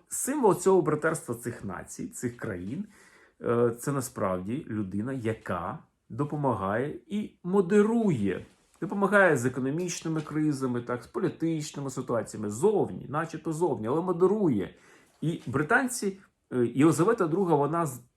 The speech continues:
спромоглася створити цю, м, величезну архітектуру нову, але ці кордони, вони не Британії, не, не Сполученого Королівства Великої Британії та Північної Ірландії. І от що ми маємо?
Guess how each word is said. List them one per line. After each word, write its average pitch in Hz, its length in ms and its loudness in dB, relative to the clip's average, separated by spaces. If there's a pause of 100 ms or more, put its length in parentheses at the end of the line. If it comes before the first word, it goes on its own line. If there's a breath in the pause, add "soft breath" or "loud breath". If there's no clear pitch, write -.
(160)
спромоглася 139 760 0
створити 143 380 -4
цю, 123 260 -4 (680 loud breath)
м, 143 380 -4
величезну 127 600 2 (140)
архітектуру 127 680 0
нову, 143 320 -2 (920)
але 131 240 6
ці 131 160 -4
кордони, 135 540 2
вони 120 240 -2
не 156 120 -4
Британії, 151 640 -4
не, 147 220 -2
не 165 220 0
Сполученого 175 500 -4
Королівства 135 360 -6
Великої 123 280 -2
Британії 135 480 -2
та 120 160 -4
Північної 117 520 -8
Ірландії. 73 420 -10 (220 loud breath)
І 131 80 0
от 143 100 2
що 254 160 -2
ми 240 80 -2
маємо? 107 380 -2